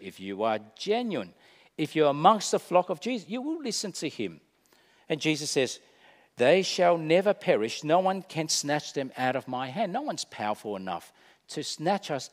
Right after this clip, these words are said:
out of the hands of Jesus. On one level, yes, it's true, but genuine faith will always be persevering faith. It'll keep on believing if it's for real. It will not stop believing.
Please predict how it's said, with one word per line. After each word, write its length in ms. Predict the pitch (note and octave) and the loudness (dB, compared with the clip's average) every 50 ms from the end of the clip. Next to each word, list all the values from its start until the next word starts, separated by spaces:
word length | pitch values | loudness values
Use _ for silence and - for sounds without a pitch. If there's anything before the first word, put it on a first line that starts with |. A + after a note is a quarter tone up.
| _ - | _ -6
out 180 | C#3+ D3+ E3+ | -2 0 0
of 120 | F3 F3 F3+ | 0 0 -2
the 120 | F#3+ E3+ | -4 -6
hands 300 | B2+ A2+ A2 A2 A2 - | -6 -8 -8 -10 -10 -12
of 120 | C#3+ A#2+ - | -14 -14 -8
Jesus. 460 | - F3+ A3+ A3+ D#3 - B2+ G#2+ - - - - - - _ _ _ | -4 -4 -2 -2 -2 -2 -2 -4 -4 -6 -14 -20 -20 -20 _ _ _
On 140 | - A2+ A2 | -4 0 2
one 180 | C3 G3+ C4 A#3 | 4 4 4 4
level, 320 | C#3+ A2+ G#2 A#2+ C#3+ - - | 2 2 2 -2 -4 -6 -8
yes, 320 | C3+ F#3+ D4+ D#4 - - - | -8 -4 -4 -4 -4 -4 -6
it's 160 | D3+ - - | -8 -8 -10
true, 460 | - - - A2 F2+ F#2 C3+ G3 G3+ - _ _ _ _ _ _ _ _ _ _ _ _ _ _ _ | -12 -10 -8 -8 -8 -8 -10 -12 -16 -18 _ _ _ _ _ _ _ _ _ _ _ _ _ _ _
but 300 | _ D#3+ E3 C#3 A#2+ - | _ 0 0 0 -4 -8
genuine 560 | - - - E3+ F#3+ A3 A3+ A#3 A#3+ A#3 A3 G#3 | -8 -2 0 2 2 2 2 0 0 -2 -2 -4
faith 440 | - - - A2 G2+ G#2+ C3+ - _ _ _ _ _ | -6 -2 0 2 2 2 0 -6 _ _ _ _ _
will 220 | D#3+ D#3+ D#3 - - | -2 -2 -2 -2 -2
always 380 | D3+ E3 E3 E3+ E3+ E3 - | -4 0 4 4 4 2 0
be 220 | - - D3+ D3+ D3 | -2 -4 -4 -4 -4
persevering 1080 | _ - - - D#3+ D#3+ E3 D#3+ - - E3 D3+ D3+ D#3+ G3 G#3 G#3 G3+ G3 F#3 E3 | _ -16 -6 -2 0 0 0 0 -4 -8 -10 -10 -6 0 2 4 4 4 4 2 -2
faith. 500 | - - - G#2+ D#2+ D#2+ - - - _ _ _ _ _ _ _ _ _ _ _ _ _ | -6 -8 -8 -8 -8 -8 -12 -18 -20 _ _ _ _ _ _ _ _ _ _ _ _ _
It'll 180 | - F#3+ G3+ G3 | -2 0 0 -2
keep 400 | G3+ - - - D3 B2+ - C3+ | -2 -6 -2 0 0 0 0 -2
on 140 | B2+ A#2+ A#2+ | -2 -2 -2
believing 600 | C3+ E3 E3 F3 G3 G#3+ B3 A3+ F#3+ E3 C3 A#2 | -2 -4 -2 -2 0 0 0 0 -2 -4 -4 -4
if 160 | B2+ A#2+ A#2 | -6 -6 -6
it's 140 | A#2+ - - | -8 -10 -8
for 220 | - - B2 G#2 | -6 -4 -4 -2
real. 260 | G2+ F#2+ F2+ E2+ D#2+ - _ _ _ _ _ _ - | -2 -4 -6 -6 -10 -14 _ _ _ _ _ _ -2
It 100 | E3+ E3+ | -2 0
will 160 | E3+ F3 E3+ | 0 -2 -4
not 380 | D#3+ F3 G3 C4 C4+ A#3+ - - | -4 -2 -2 -2 -2 -2 -4 -8
stop 360 | - - - D3+ C#3+ - - | -2 2 4 2 2 2 -2
believing. 640 | - C3 A#2 A2 A2 F#2+ F#2 E2+ F2+ E2+ D#2 - | -4 -4 -2 -2 -4 -4 -4 -8 -12 -16 -18 -20